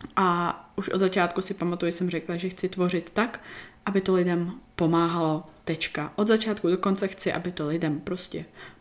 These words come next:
pomáhalo, cokoliv, co budu tvořit, vydávat, ehm, nevím, vyrábět nebo tak. Takže prostě chci, aby to lidem pomáhalo. Jsem ráda, že, že se mi to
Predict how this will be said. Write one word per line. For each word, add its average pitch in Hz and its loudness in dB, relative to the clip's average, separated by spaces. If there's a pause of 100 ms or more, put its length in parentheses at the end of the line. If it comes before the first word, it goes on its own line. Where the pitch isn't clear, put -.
pomáhalo, 170 4
cokoliv, 175 0
co 175 -2
budu 165 2
tvořit, 165 0
vydávat, 160 0 (320)
ehm, 147 0
nevím, 151 2
vyrábět 165 6
nebo 151 0 (200)
tak. 160 -8 (120)
Takže 185 -8
prostě 175 -8
chci, - -6
aby 180 -4
to 180 -2
lidem 165 2
pomáhalo. 165 0
Jsem 180 -2
ráda, 165 0
že, 170 -4 (560)
že 214 0
se 196 6
mi 196 6
to 190 4